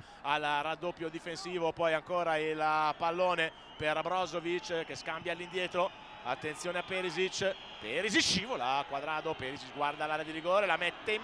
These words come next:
mezzo, solito movimento di Icardi, Giorgione Chiellino non lo molla neanche di un centimetro, poi prova a far proseguire il pallone con la spizzata di testa a Juan Cuadrado ma non ci riesce.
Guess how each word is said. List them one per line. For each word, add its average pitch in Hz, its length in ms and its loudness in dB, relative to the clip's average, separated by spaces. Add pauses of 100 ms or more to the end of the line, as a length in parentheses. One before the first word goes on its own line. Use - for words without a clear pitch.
mezzo, 254 480 0
solito 170 380 -2
movimento 185 480 0 (260)
di 185 120 0
Icardi, 247 460 6
Giorgione 202 400 -2
Chiellino 196 380 -2
non 185 180 2
lo 190 140 6
molla 294 380 10
neanche 254 460 8
di 240 60 -6
un 226 60 -8
centimetro, 151 480 -6
poi 151 180 -2
prova 156 320 0 (300)
a 123 80 -4
far 156 160 4
proseguire 156 420 -2
il 151 200 4
pallone 160 420 2
con 151 160 -2
la 147 220 0
spizzata 170 400 -6
di 151 80 -4
testa 160 320 -2
a 143 80 4
Juan 196 240 6
Cuadrado 185 320 2
ma 151 80 0
non 220 180 0
ci 220 100 -4
riesce. 165 300 0